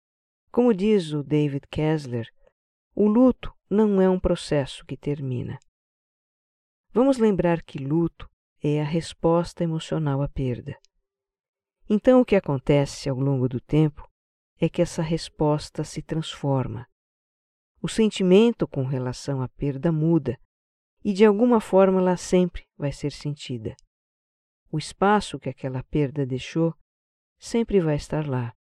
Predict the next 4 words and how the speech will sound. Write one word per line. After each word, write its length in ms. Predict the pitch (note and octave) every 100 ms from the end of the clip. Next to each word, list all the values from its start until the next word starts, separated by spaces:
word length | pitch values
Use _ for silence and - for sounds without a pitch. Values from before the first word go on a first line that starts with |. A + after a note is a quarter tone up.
| _ _ -
no 140 | D#3+
nosso 320 | D3 C3 -
coração. 560 | - C3+ C3 - B2 G#2+ _ _ _ _ _ _ _ _ _ _ _ _ _ _
Agora, 560 | D3+ C3+ D3 C#3+ C3